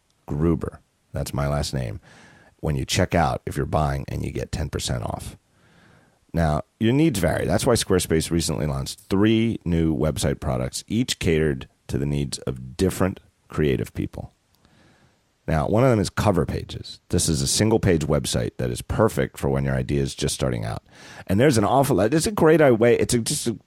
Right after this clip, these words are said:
I've seen this a lot. It's a big trend for new things, things that are just coming out, things you want to unveil. Um,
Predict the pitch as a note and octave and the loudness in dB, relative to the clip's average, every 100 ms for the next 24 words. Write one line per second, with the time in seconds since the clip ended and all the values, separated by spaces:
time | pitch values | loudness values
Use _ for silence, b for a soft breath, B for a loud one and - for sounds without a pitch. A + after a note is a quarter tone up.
0 | - A2+ C3 D3 C#3+ A2+ D#2+ D#2+ B1+ E2 | 0 2 2 2 2 2 2 2 2 0
1 | F2+ B2 A2+ A2 G2 F2+ - E2 F#2 - | 0 0 0 0 2 0 0 0 0 2
2 | F#2+ E2+ D#2+ - F2+ F2 D#2+ C#2 D#2+ - | 0 0 -2 -2 0 0 0 0 -4 -2
3 | D#2 D2+ D2 D#2+ E2 D#2+ D#2 - D2+ D2+ | -2 -2 -2 -2 -2 0 -2 0 -2 -2
4 | C#2 D2 C#2 B B B B B - D#2+ | -2 -2 -4 B B B B B -2 -2
5 | C2+ - | -2 -6